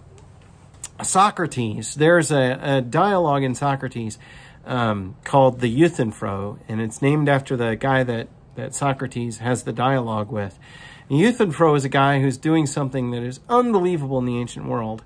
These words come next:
He is taking his father to court to prosecute him for the murder of a servant, because the servant, uh, got into a fight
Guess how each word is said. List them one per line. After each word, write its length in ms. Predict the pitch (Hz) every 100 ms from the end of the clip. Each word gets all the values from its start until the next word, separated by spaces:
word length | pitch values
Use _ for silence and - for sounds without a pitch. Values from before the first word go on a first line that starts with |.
| - - - -
He 200 | 170 180
is 380 | 139 135 - -
taking 500 | - 175 190 214 196
his 340 | 139 143 135 -
father 520 | - 170 160 143 135
to 140 | 131 127
court 600 | - 185 165 117 - - - - -
to 140 | -
prosecute 720 | 139 - 190 214 - 156 - 143
him 160 | 135
for 220 | 131 - 120
the 100 | 117
murder 560 | 120 147 165 143 123
of 180 | - 120
a 40 |
servant, 640 | 117 - 131 104 - - - - - - - - -
because 640 | 135 135 - 233 170 151 -
the 100 | 135
servant, 720 | - 175 190 208 214 - -
uh, 260 | 151 139 127
got 300 | 117 156 170
into 360 | 190 165 151 127
a 60 |
fight 580 | - 151 151 175 175